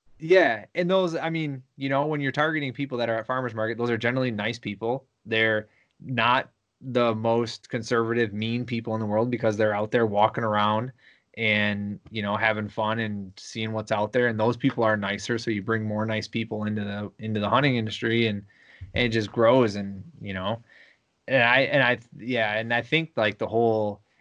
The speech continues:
everybody wants to shoot a big buck, but a lot of times the, the trophy, in my,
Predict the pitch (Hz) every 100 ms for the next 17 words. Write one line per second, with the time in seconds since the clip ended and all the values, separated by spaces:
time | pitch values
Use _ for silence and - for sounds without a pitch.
0 | - 160 180 160 143 123 127 - - 123
1 | 95 110 98 107 135 127 - 104 107 117
2 | 143 127 107 101 110 104 104 98 - 113
3 | 113 120 113 107 110 107 117 117